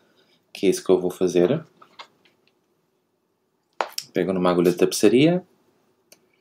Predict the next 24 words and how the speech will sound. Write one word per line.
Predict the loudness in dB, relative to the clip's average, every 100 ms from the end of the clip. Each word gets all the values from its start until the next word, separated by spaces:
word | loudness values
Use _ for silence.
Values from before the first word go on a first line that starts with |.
| _ _ _ _ _ _ _ -10
e | -6
vão | -4 -2
colocar | -2 -4 -4 -4 -4 -10 -20 _ _ _
aqui | -18 -16 -12 -12 -12 _ _ _ _ -14
o | -14
fio. | -8 -4 -2 -4 -6 _ _ _ _ _ _ _ _ _ _ _ _ _ _ _ _ _ _ _ _ _ _ _ _ _ -20 -16 -18 -20 -20 -20 -12
Vamos | -8 -6 -4
virar | 2 2
assim. | 2 2 0 -2 -16 -20 _ _ -20 -20 -20 _ _ _ _
Se | -2 2
o |
vosso | 4 4 2
fio | 2 2
estiver | 2 4 4
noutra | 4 2 2
ponta, | 4 4 4
não | 4
há | 4
problema. | 2 -2 0
Tanto | -2 -4 0
faz | 0 0
costurar | -6 -8 0 2 2 0 -12 _ _ _ _ _ _ _ _ _ -12
de | 0
dentro | 2 4 0 -6